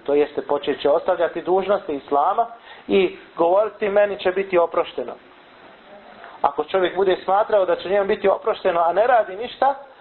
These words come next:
onda je to lažna nada. Onda i ta ptica pada i postaje plin. Isto tako čovjek pada, njegov iman pada i postaje plin šeitana.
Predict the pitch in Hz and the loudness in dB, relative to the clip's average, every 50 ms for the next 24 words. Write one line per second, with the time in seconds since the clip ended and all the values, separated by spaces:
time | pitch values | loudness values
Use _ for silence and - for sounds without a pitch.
0 | - - - - 185 175 165 156 156 - - 151 143 156 180 208 214 196 - 151 | -20 -8 -4 -2 0 2 2 0 0 0 0 0 2 4 4 4 4 2 0 -4
1 | 156 143 139 135 135 135 143 151 139 127 - - - - - - - - - - | -8 -6 -2 -2 0 0 0 0 -2 -2 -4 -4 -16 -20 -20 -20 -20 -20 -20 -20
2 | - - - - - - - - - - - - - - - - - - - - | -20 -20 -20 -20 -20 -20 -20 -20 -20 -20 -20 -20 -20 -20 -20 -20 -20 -18 -4 -2
3 | 160 165 160 156 147 147 143 - 143 131 - - - 196 190 - 147 135 - - | -2 0 2 0 -2 -2 -2 -2 -2 -2 -2 -4 -6 -6 -2 -2 -2 -2 0 0
4 | 147 143 - 127 117 110 - - - - - - - 143 139 - - 131 123 123 | -2 0 2 0 0 0 -2 -10 -14 -16 -8 -2 -2 -2 -2 0 -2 -2 -2 -4
5 | - - 147 156 135 117 - - - - 165 - - 139 - - 139 131 - - | -4 -4 -2 -2 -2 -4 -8 -12 -8 -6 -6 -2 -2 -2 0 0 -2 -2 0 0
6 | 143 143 - - - - - - - - - - 151 139 135 127 - - - - | -2 -2 -2 -6 -16 -20 -20 -20 -18 -8 -4 -2 -2 -2 -4 -8 -10 -12 -20 -4
7 | - 160 156 151 135 123 131 131 135 127 131 123 - - 151 151 139 135 131 - | 0 0 0 0 0 -4 -4 -6 -4 -4 -4 -4 -4 -4 -2 -2 -2 -4 -4 -2
8 | 139 135 131 131 123 - - 165 160 165 - - - - - - - - - - | -2 0 2 2 0 0 0 -4 -6 -6 -8 -12 -20 -20 -20 -20 -20 -20 -20 -20
9 | - - - 139 139 139 - - 143 135 131 127 123 - - - 135 139 143 139 | -20 -8 -2 -2 -2 -2 0 -4 -2 -2 -2 -4 -6 -10 -16 -6 -2 -2 -2 0
10 | 131 131 131 - - - - - - - 135 123 120 120 - 117 110 | -2 -6 -10 -14 -18 -20 -16 -14 -2 -2 0 0 0 0 -2 -2 -2